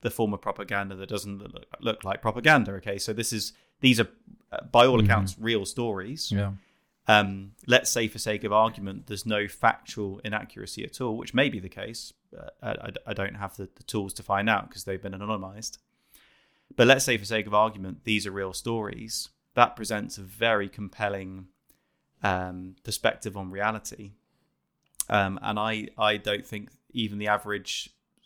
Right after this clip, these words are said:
Speaker 1: so-called pro-life Christian necessarily has the tools to withstand the strong messaging that's coming across here. So I think it's really important we pick this apart,
Speaker 2: Mm-hmm.
Speaker 1: see what's going on here, where's it coming from, what's the impact it's designed to have,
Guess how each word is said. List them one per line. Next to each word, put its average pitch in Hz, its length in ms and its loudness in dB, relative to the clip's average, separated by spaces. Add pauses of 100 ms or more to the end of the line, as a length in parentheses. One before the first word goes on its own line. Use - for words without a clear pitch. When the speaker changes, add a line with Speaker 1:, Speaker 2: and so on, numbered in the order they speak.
(340)
Speaker 1:
so-called 107 460 -2
pro-life 104 380 0
Christian 98 540 -8 (540)
necessarily 101 380 0
has 107 180 -4
the 104 80 -12
tools 107 520 -6
to 104 540 -4
withstand 110 800 -2
the 110 80 -16
strong 117 480 0
messaging 107 480 -10
that's 104 140 -14
coming 107 280 -6
across 120 360 -6
here. - 160 -12
So - 80 -4
I 127 40 0
think 139 100 0
it's 104 60 -10
really 110 120 -2
important 113 440 -8
we 101 120 -12
pick - 220 -10
this - 120 -8
apart, 98 420 -4 (240)
Speaker 2:
Mm-hmm. 95 260 -2
Speaker 1:
see 92 220 6
what's 104 240 -2
going 98 260 -4
on 98 120 -12
here, 95 140 -10
where's 123 300 0
it - 60 -12
coming 98 280 -12
from, 95 300 -6
what's 117 220 -2
the 110 120 -6
impact 104 440 -6
it's - 160 -10
designed 104 640 -2
to 104 100 -8
have, 98 480 -10